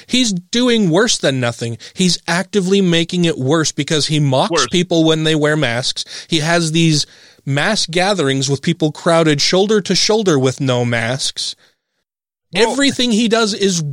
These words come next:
Speaker 1: wrong and makes it worse.
Speaker 2: Even during a rally this last week, he's like, "Oh, we're all safe here because we are socially distancing and wearing masks when we have to." And
Speaker 1: <laughs>
Speaker 2: nobody there
Speaker 1: None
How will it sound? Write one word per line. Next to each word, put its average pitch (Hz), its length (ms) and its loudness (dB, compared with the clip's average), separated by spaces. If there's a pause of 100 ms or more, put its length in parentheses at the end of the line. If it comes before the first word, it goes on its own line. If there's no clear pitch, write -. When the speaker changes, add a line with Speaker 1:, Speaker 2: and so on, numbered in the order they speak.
(300)
Speaker 1:
wrong 208 380 4 (100)
and 170 240 2
makes 185 300 0
it - 160 -2
worse. 175 540 -2 (960)
Speaker 2:
Even 208 240 0
during 220 280 2
a 170 60 0
rally 196 320 2
this 147 180 -2
last 131 320 -2
week, 131 160 -4
he's 123 100 -6
like, 123 180 -2
"Oh, 185 200 2
we're 233 180 2
all 214 180 2
safe 185 280 0
here 175 280 0
because 156 440 -2 (480)
we 156 100 2
are 156 140 2 (100)
socially 214 480 0
distancing 185 720 -2
and 151 140 0
wearing 156 320 0
masks 147 320 0 (140)
when 147 200 -2
we 139 160 -2
have 147 220 0 (100)
to." 104 220 -6 (580)
And 175 200 0
Speaker 1:
<laughs> 175 100 2
Speaker 2:
nobody 190 580 0
there 139 440 0
Speaker 1:
None 190 80 -6